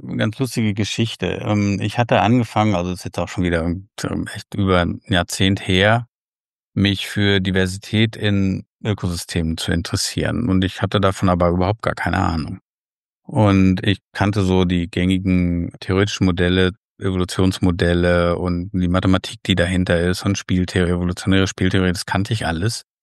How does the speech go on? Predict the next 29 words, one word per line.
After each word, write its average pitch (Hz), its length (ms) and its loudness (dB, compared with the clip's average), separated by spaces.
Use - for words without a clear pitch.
Und 104 480 4
ich 113 140 -4
bin 110 160 4
da 117 140 6
vielleicht 110 220 0
auch 113 100 4
so 120 100 2
ein - 20 2
bisschen 107 200 2
naiv 101 360 0
dran 92 440 0
gegangen, 104 540 0
weil 92 440 2
ich 98 140 -4
habe 104 100 -2
mir 110 120 2
die 98 440 0
Theorie, 107 640 0
die 98 240 0
so 92 140 -2
existiert, 98 800 -2
angeguckt 120 600 0
und 95 360 2
habe 92 340 0
gedacht, 92 320 2
das - 200 -4
ist - 160 -4
da 90 60 0
total, 92 600 -2